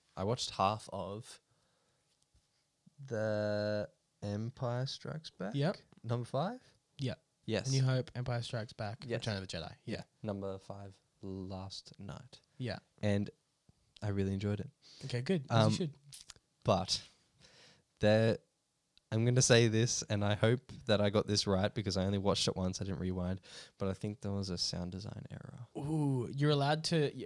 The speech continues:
Speaker 2: actually, you're allowed to bag on this movie because Empire Strikes Back is, uh, everyone's least favorite from the original trilogy.
Speaker 1: Okay, that's right then.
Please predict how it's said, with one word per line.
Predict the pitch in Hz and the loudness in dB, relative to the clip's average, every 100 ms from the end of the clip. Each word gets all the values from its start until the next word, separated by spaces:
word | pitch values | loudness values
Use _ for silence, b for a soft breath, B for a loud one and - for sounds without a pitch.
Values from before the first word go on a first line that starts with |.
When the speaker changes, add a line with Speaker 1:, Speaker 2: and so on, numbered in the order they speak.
| - | -6
Speaker 2:
actually, | 127 117 | -4 -4
you're | 113 120 | -2 -2
allowed | 117 120 | -2 -2
to | 131 | -2
bag | 120 104 | -2 -2
on | 107 | -2
this | 110 - | -6 -6
movie | 113 117 | -4 -4
because | 135 120 120 101 - | -4 -6 -6 -8 -8
Empire | 110 107 110 | -8 -4 -4
Strikes | 110 110 98 | -4 -6 -8
Back | - 90 87 - - | -8 -8 -8 -12 -14
is, | 80 82 71 - - b b b _ - | -10 -10 -10 -12 -14 b b b _ -8
uh, | 90 - | -8 -6
everyone's | 95 82 95 | -8 -8 -10
least | - - | -10 -10
favorite | - 73 - - | -10 -12 -14 -20
from | - 90 85 | -16 -14 -12
the | 80 69 90 | -10 -10 -8
original | 92 73 | -8 -10
trilogy. | - 92 95 - - | -12 -12 -14 -16 2
Speaker 1:
Okay, | 120 - 90 - | 4 4 -4 -8
that's | - 98 98 | -10 -8 -8
right | - | -10
then. | - | -14